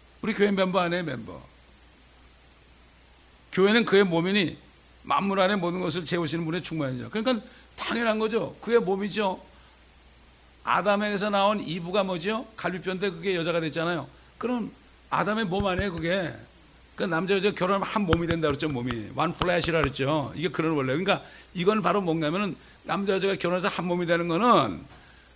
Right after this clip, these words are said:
예수 그리스도와 우리가 한 몸이 되는 거에 하는 모형이에요, 모형. 이 결혼 제도라는 게 그거예요.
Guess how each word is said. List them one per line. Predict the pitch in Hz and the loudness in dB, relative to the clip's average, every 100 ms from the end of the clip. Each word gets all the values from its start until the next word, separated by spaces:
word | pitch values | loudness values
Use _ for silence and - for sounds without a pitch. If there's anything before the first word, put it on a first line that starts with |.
| - - | -18 -2
예수 | 165 220 - 233 | 2 2 0 -4
그리스도와 | 175 214 202 208 220 | -2 -2 0 2 2
우리가 | 160 170 190 - | 0 -4 -4 -4
한 | - 220 | -2 0
몸이 | 214 208 196 | 0 0 2
되는 | 185 185 175 | 2 2 0
거에 | 170 | -2
하는 | 185 196 165 | -2 -2 -2
모형이에요, | 120 143 139 120 135 | 2 4 4 0 -4
모형. | 127 95 - - - - - - - - - | -6 -12 -12 -14 -16 -18 -20 -20 -20 -18 -12
이 | 165 | -6
결혼 | - 147 160 | -2 0 2
제도라는 | 147 131 120 113 | 0 0 -2 -4
게 | |
그거예요. | 131 156 180 180 120 71 76 73 | -6 -4 -4 -4 -6 -8 -12 -14